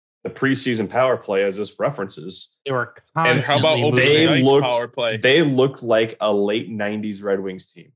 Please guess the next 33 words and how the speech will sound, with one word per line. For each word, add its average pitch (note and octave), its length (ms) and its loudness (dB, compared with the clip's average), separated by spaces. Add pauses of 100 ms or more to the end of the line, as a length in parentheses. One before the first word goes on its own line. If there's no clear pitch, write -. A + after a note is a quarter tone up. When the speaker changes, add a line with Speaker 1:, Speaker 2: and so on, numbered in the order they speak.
Speaker 2:
Yeah. A#2 240 -2
Speaker 1:
with G#2+ 120 2
the A2+ 60 0
way G#2 220 6
that G2 180 -2
they G#2+ 140 4
were G#2+ 100 4
moving G#2 300 0
that G#2+ 240 -2
puck G2 260 -2
and G2 100 -10
how G2 180 -2
their G#2 180 0
guys G2+ 340 0
were G2 100 -12
crisscrossing G#2+ 720 -2
all G2+ 280 0
over G2 120 -4
the F2+ 100 -10
place. - 340 -12
Now, G2 180 2
was G2 220 4
it G2 100 0
because G#2 340 -4
they G2 120 0
were F#2+ 100 0
playing G#2 480 -4
legit G2 340 -4
shit - 380 -4
competition? A2+ 640 -4 (260)
Could - 100 4
have - 80 0
been. G3+ 180 2